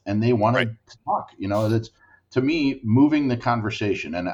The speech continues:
Speaker 1: I said this in class the other day as I was talking about our Facebook page as a way to keep the conversation moving.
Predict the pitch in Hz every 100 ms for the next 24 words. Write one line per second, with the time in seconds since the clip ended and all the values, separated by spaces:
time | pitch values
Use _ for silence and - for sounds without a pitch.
0 | 90 87 - 107 110 101 90 98 92 92
1 | 87 87 95 87 78 - 87 87 85 92
2 | 92 90 85 82 - 92 - 85 85 -
3 | 82 80 78 80 87 80 - 117 - -
4 | 90 85 107 107 - 71 85 73